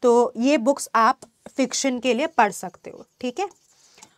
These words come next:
और नॉन फिक्शन रीडिंग में Sapiens is an amazing, amazing book, it's a must read। आपको इतना मज़ा आएगा, एक नॉन फिक्शन बुक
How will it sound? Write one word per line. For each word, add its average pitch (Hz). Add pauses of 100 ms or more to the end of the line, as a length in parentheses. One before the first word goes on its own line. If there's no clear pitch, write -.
(140)
और 226
नॉन 247
फिक्शन 311
रीडिंग 277
में 302
Sapiens 302
is 254
an 320
amazing, 269
amazing 240
book, 294
it's 233
a 226
must 240
read। 214 (360)
आपको 262
इतना 254
मज़ा 226
आएगा, 254
एक 262
नॉन 247
फिक्शन 294
बुक 285